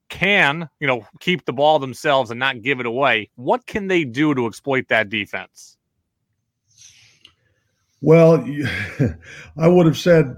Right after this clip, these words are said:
Speaker 2: a couple of weeks ago, you know, throw the ball and exploit those cornerbacks. But now, now that Diggs has, uh, exposed himself, um, in a very, very positive way, um, y-, you can't say that. So,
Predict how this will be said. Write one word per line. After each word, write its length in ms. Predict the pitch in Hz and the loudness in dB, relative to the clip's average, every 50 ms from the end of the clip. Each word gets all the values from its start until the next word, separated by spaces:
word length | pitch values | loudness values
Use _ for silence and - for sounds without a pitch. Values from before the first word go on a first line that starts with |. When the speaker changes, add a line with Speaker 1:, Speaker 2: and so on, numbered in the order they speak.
| - 143 | -16 -6
Speaker 2:
a 40 | - | -2
couple 260 | 185 180 170 151 147 | -2 0 0 0 0
of 80 | 143 | 2
weeks 240 | 147 175 202 175 - | 2 0 0 -2 -4
ago, 400 | 160 127 135 135 135 139 123 123 - | -2 0 0 2 0 0 -2 -6 -10
you 180 | 131 151 156 143 | -8 -4 -4 -4
know, 80 | 127 117 | -4 -4
throw 320 | - - 160 160 165 160 | -4 -2 0 2 2 2
the 80 | 147 135 | 0 0
ball 300 | 123 147 156 170 175 160 | 0 0 0 2 2 0
and 80 | 135 | 0
exploit 440 | 127 120 - - 156 151 151 147 - | -2 -4 -6 -6 -4 -2 -2 -2 -2
those 220 | 151 143 131 - | -2 -4 -4 -4
cornerbacks. 760 | - - 160 165 165 160 139 120 120 113 110 110 107 - - | -4 -2 0 0 0 0 0 -2 -2 -4 -4 -6 -10 -10 -8
But 220 | 123 131 123 113 110 | -6 -6 -6 -6 -6
now, 580 | 131 139 143 151 160 156 147 139 117 110 113 110 | -6 -4 -4 -2 -2 -2 -2 -4 -4 -8 -10 -10
now 280 | 135 151 147 156 160 156 | -8 -4 -2 -2 0 0
that 220 | 143 131 120 120 | -2 -2 -4 -2
Diggs 380 | 123 151 160 160 151 135 120 127 | 0 0 2 2 0 0 -2 0
has, 280 | 135 127 120 117 113 | 0 0 0 -2 -2
uh, 180 | 127 123 120 120 131 | -2 -2 0 -2 -2
exposed 560 | 127 120 - - - 160 160 170 151 123 127 | -4 -6 -4 -2 2 4 4 4 4 2 2
himself, 540 | 127 117 110 - - 131 127 131 131 127 - _ _ _ 135 | 0 -2 -2 -2 -2 -2 0 0 -2 -4 -6 _ _ _ -8
um, 380 | 135 127 123 123 120 123 113 110 | -6 -4 -4 -4 -4 -4 -4 -4
in 180 | 135 143 135 135 | -4 -2 -2 -2
a 40 | |
very, 300 | 127 120 139 143 147 143 | -2 0 0 0 0 0
very 300 | 131 131 139 139 139 127 | 0 -2 -2 -2 -2 -2
positive 480 | - 139 139 139 135 127 123 123 123 113 | -2 -2 -2 -2 -2 -2 -4 -4 -6 -4
way, 420 | 117 131 143 143 139 135 127 113 - _ _ _ _ _ _ _ _ - - | -4 -2 -2 0 0 0 -2 -6 -8 _ _ _ _ _ _ _ _ -10 -6
um, 400 | 120 120 120 120 120 117 120 123 | -4 -2 -2 -2 -2 -4 -4 -6
y-, 200 | - 139 139 135 - | -4 -2 -2 -2 -2
you 160 | - 135 123 | -2 -6 -4
can't 280 | - - 156 151 143 131 | -2 0 0 0 0 -2
say 220 | - - 143 139 | -2 0 0 2
that. 400 | 135 135 143 147 143 131 120 - | 2 2 2 2 0 -2 -2 -6
So, 480 | - - 135 127 123 120 120 117 110 | -8 -4 0 0 2 2 0 -2 -4